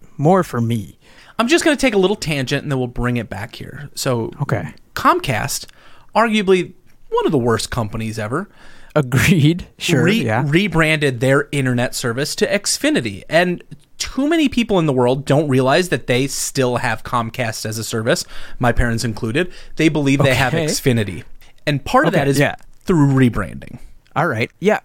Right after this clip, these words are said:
Speaker 1: yeah, 'cause they were, they were getting a lot of negative press and people hated the word Comcast, so they figured, "Why not change it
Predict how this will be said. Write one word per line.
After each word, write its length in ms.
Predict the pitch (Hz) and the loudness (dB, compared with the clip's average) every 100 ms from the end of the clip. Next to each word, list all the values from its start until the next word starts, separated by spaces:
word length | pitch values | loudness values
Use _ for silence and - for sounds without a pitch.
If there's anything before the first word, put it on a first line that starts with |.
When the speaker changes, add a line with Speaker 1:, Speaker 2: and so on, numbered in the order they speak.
| 208 | -2
Speaker 1:
yeah, 340 | 233 285 127 | 2 2 0
'cause 340 | - 180 147 - | -2 0 0 2
they 160 | 175 | 4
were, 360 | 165 165 165 160 | 6 6 4 4
they 120 | 147 | 4
were 100 | 160 | 4
getting 180 | 147 170 | 4 4
a 60 | 143 | 2
lot 160 | 139 | 2
of 60 | 131 | 2
negative 400 | 135 147 147 - | 2 4 2 0
press 580 | - 127 127 - - - | 0 2 2 0 -6 -6
and 420 | 120 110 107 - | -2 0 0 -2
people 260 | - - 110 | 0 0 0
hated 400 | 135 135 131 117 | 2 2 2 0
the 80 | |
word 380 | 113 117 117 107 | 2 2 2 0
Comcast, 580 | - 131 151 - 107 117 | -2 0 0 0 -2 -2
so 340 | - 123 113 - - - | -2 0 0 -2 -10 -6
they 100 | 127 | -2
figured, 300 | 131 117 110 | 0 0 2
"Why 180 | 110 | 2
not 160 | 120 117 | 2 0
change 420 | - 135 139 117 | -2 0 0 0
it 260 | 117 113 | -2 -4